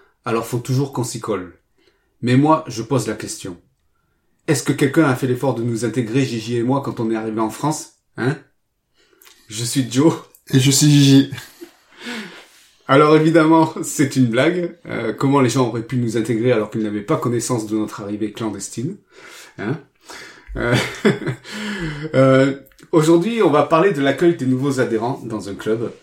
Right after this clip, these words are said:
Speaker 1: Euh, c'est quelque chose qui nous tient à cœur, Gigi et moi. C'est quelque chose qu'on aime faire. Et, euh, mais on ne peut pas passer non plus, euh, tout notre temps à ça.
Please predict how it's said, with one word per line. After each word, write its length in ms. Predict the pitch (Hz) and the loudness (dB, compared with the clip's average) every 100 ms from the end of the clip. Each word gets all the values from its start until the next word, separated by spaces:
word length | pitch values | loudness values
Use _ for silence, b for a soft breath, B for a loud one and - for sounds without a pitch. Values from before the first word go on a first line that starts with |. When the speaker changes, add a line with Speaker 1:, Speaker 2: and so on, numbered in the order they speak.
| _ _ _ _ _ _ _ - - | _ _ _ _ _ _ _ -14 -10
Speaker 1:
Euh, 140 | 107 95 | -10 -8
c'est 160 | - | -8
quelque 280 | 127 120 - | -4 -4 -4
chose 320 | 110 135 113 | -4 0 -2
qui 200 | - 110 | -4 -6
nous 120 | 107 104 | -4 -4
tient 200 | 110 101 | -4 -6
à 60 | |
cœur, 260 | 95 120 123 | -4 -4 -4
Gigi 300 | 110 98 101 | -6 -12 -10
et 40 | 92 | -8
moi. 300 | 104 131 b b b b b b b - | -6 -8 b b b b b b b -14
C'est 180 | - 110 | -10 -4
quelque 200 | 110 - | -4 0
chose 200 | 131 127 | 0 0
qu'on 220 | 123 110 | -2 0
aime 380 | 113 113 110 104 | 0 0 0 -2
faire. 360 | - 95 92 _ _ _ _ b b _ | -6 -12 -12 _ _ _ _ b b _
Et, 220 | 104 98 | -10 -8
euh, 280 | 98 95 92 | -8 -8 -8
mais 160 | 98 101 | -6 -4
on 160 | 95 95 | -4 -6
ne 140 | 98 | -8
peut 140 | 90 107 | -12 -10
pas 280 | 117 120 - _ | -8 -8 -10 _
passer 280 | 113 98 - | -10 -8 -4
non 160 | 110 107 | -4 -4
plus, 260 | - 123 123 | -6 -2 -2
euh, 120 | 104 | -2
tout 120 | 104 | -4
notre 240 | 107 107 104 | -6 -6 -10
temps 180 | 104 95 | -12 -14
à 40 | |
ça. 240 | 87 123 | -10 -12